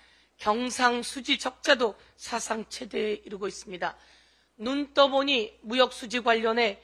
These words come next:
세계 십팔 위에서 세계 백구십육 위로 떨어졌습니다. 모두 윤석열 대통령 탓입니다.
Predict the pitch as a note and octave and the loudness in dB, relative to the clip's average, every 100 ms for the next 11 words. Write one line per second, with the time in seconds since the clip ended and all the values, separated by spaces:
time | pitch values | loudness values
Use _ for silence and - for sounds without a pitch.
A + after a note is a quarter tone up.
0 | _ - - C4 B3+ - - - - D4 | _ -10 -6 2 2 2 -6 -10 -6 -6
1 | C4+ A#3 - F#3 - - _ - C4+ B3+ | -4 -6 -2 -2 -2 -10 _ -6 -4 0
2 | G#3+ - - _ A3+ A3 - _ _ B3+ | -2 -2 -8 _ 0 0 -4 _ _ -6
3 | - A#3+ G3+ _ G3+ B3 B3+ G#3 - _ | -4 -4 -8 _ -6 -4 0 0 -2 _
4 | _ _ G#3+ G#3+ G3 F#3+ E3+ - - F3 | _ _ 0 2 0 -2 -10 -10 -14 -14
5 | F#3+ - _ _ _ F#3+ B3 E4 D4+ A3 | -16 -20 _ _ _ -4 2 4 4 0
6 | - _ A3+ A#3+ A#3 C4 B3+ A#3+ G#3 B3 | 0 _ -6 -6 -4 -6 -2 -4 -4 -8
7 | - C4 C4 B3 - - D4+ - C#4 D4+ | -8 -4 -2 -4 -8 -4 -4 -4 -6 2
8 | G#3 | 2